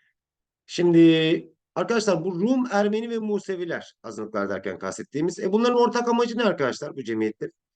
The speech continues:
E, ortak amacı Osmanlı İmparatorluğu topraklarından pay almak, kendi devletini kurmak. Neye dayanarak? Wilson prensiplerine dayanarak. Ne diyordu Wilson prensiplerinde?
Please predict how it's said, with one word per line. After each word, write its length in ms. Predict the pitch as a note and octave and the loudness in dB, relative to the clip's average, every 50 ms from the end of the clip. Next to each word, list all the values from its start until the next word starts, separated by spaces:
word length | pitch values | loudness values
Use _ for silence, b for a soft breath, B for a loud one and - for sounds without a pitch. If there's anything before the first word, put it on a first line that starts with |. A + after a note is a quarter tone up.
| _ _ _ _ _ _ _ _ - - | _ _ _ _ _ _ _ _ -12 -8
E, 240 | B2+ C3 B2+ - _ _ _ - | -8 -8 -8 -10 _ _ _ 0
ortak 320 | D3+ F3 E3+ F#3 G#3+ G#3+ | 0 2 2 2 2 2
amacı 400 | G3+ D#3+ C3+ B2 A#2 D3+ - - _ _ _ _ _ _ _ _ _ _ _ _ | 2 2 2 2 0 -4 -8 -10 _ _ _ _ _ _ _ _ _ _ _ _
Osmanlı 440 | - D#3 - - F3 G#3+ G#3+ G3+ G3 | -4 -4 -2 0 2 4 4 6 6
İmparatorluğu 540 | F#3 F3 - - D3+ C#3 C3 C3+ C#3 C3+ C3+ | 4 4 2 2 0 0 2 2 2 0 2
topraklarından 520 | C3+ D#3 D3+ D3 B2 - - D#3+ F3+ F#3+ | 0 -2 -2 -2 -4 -4 -4 -6 -6 -4
pay 180 | - A3 A#3+ B3+ | -2 0 0 2
almak, 380 | B3+ A#3+ A#3+ - E3+ F3 - _ _ _ | 2 2 2 2 0 -2 -4 _ _ _
kendi 280 | - E3+ E3+ E3+ E3 C#3 | -4 -2 -2 0 0 -2
devletini 280 | A2 G#2 - C3 E3+ | -2 -2 -6 -10 -8
kurmak. 380 | E3 G3+ A3 A3+ B3 A#3+ A3+ - _ _ _ _ _ _ _ | -6 -6 -6 -4 -4 -6 -6 -10 _ _ _ _ _ _ _
Neye 260 | - A#2 C#3 F3 G#3 G#3 | -6 -4 -2 0 0 0
dayanarak? 520 | B3+ B3 A#3+ A3 F#3+ F#3+ A#3 - - _ _ _ _ _ - | 0 0 0 0 0 -2 -4 -8 -12 _ _ _ _ _ -12
Wilson 380 | - C3 C3+ - D#3 D#3+ D#3 | -12 -10 -8 -4 -4 -4 -2
prensiplerine 580 | D#3 D#3+ D3+ C#3+ C3+ - - - B2 A#2 A2 G2+ | -2 -2 -2 -2 -2 -6 -8 -6 -4 -4 -2 -2
dayanarak. 440 | G#2 G2+ F#2+ F2 F2+ E2+ E2 D2+ - _ _ _ _ _ _ - | -2 -4 -4 -4 -6 -8 -8 -10 -12 _ _ _ _ _ _ -6
Ne 120 | B2 C#3 | -4 0
diyordu 180 | D#3+ E3 D#3+ D3+ | 0 2 0 0
Wilson 320 | C#3 B2+ C3 B2+ B2 A2 | -4 -4 -6 -6 -8 -6
prensiplerinde? 760 | A#2+ A#2+ A#2 A2+ - - - A#2 A#2 B2+ C3+ F3 G3 G3 - | -6 -6 -6 -8 -8 -10 -10 -8 -8 -6 -4 -4 -4 -4 -6